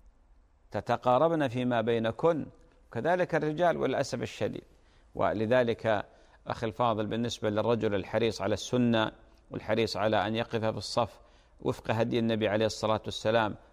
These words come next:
له الأجر كاملاً، حتى لو أخل الذي بجواره سواء عن يمينه أو عن يساره،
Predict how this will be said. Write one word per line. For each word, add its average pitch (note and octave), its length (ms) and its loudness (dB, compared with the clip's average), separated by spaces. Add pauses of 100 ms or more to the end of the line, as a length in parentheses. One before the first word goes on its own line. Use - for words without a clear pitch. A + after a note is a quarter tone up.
(100)
له A2+ 180 -2
الأجر B2 380 0
كاملاً، C3 540 0 (260)
حتى F3+ 360 0
لو E3+ 140 6
أخل C#3+ 360 2
الذي B2 460 2 (380)
بجواره A2+ 840 4
سواء A2 380 2
عن A2 160 -2
يمينه A#2 480 0
أو F#2+ 160 0
عن G#2+ 100 0
يساره، G#2 500 0